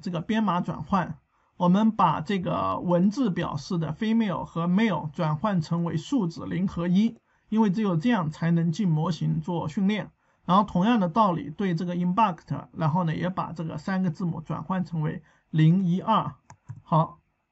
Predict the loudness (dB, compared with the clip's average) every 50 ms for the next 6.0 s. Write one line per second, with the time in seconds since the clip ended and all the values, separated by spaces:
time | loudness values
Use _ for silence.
0 | _ _ _ _ _ _ -4 -2 0 0 0 2 2 2 2 2 0 0 0 0
1 | -2 -2 0 0 0 0 -2 -4 -8 -12 -6 -4 -4 -4 -4 -4 -4 -2 2 2
2 | 2 2 0 -2 -4 -4 -4 -6 -6 -8 -6 -4 -4 -4 -4 -4 -6 -8 -8 -4
3 | -2 0 2 4 4 2 2 -4 -8 -8 -14 -18 _ _ _ _ _ -6 -4 -4
4 | -2 -4 -4 -6 -8 -10 -12 -12 -4 -2 -2 0 0 -2 -2 -4 -4 -4 -6 -6
5 | -6 -6 -4 -4 -4 -6 -6 -6 -6 -6 -6 -4 -6 -6 -6 -8 -10 -14 -14 -16